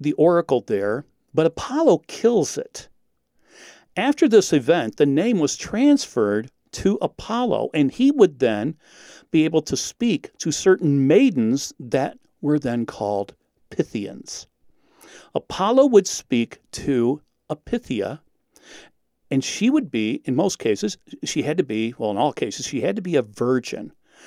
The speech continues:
And she would have to fast for a period of time, um, so that Apollo could speak to her. Now, in early times, as I have researched this, in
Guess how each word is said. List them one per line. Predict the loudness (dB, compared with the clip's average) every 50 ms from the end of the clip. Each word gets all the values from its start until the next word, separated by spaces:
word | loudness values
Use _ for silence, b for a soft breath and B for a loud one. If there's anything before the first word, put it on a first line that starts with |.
| B B B B B B -4
And | -4 -2 -2 -2 -2 -2 -4 -4
she | -10 -6 -4 -2
would | 0 0
have | -2 -2 -6 -2 -4
to | -4
fast | -4 -2 -4 -2 -2 -2 -4 -6 -10 -8
for | -6 -6
a | -6
period | -6 -6 -6 -6 -4 -6
of | -8 -12
time, | -10 -4 -2 -2 -2 -2 -4 -6 -8 B B B B B B B B B B -8
um, | -6 -4 -4 -4 -6 -8 -10 -14 _ -14 -12
so | -6 -4 -4 -2
that | -2 -2
Apollo | -6 -6 -4 -4 0 0 0 -2
could | -2 -8 -10
speak | -10 -2 -2 -2 -2 0
to | -4 -8 -8
her. | -10 -12 _ _ _ _ -20 _ _ _ _ _ _ _ _ _ _ _ _ _ _ _ _ _ _ _ _ -2
Now, | 0 0 0 2
in | 2 2 2 2 2 2
early | 2 2 4 4 4 4 2 0
times, | 0 -2 -4 -4 -2 -4 -4 -4
as | -4 -2 -2
I | -2 0 2
have | 0 0 0 0
researched | 0 0 0 0 -2 -4 -4 -4 -2 0
this, | 2 2 2 0 B B B B B B B 0
in | 0 0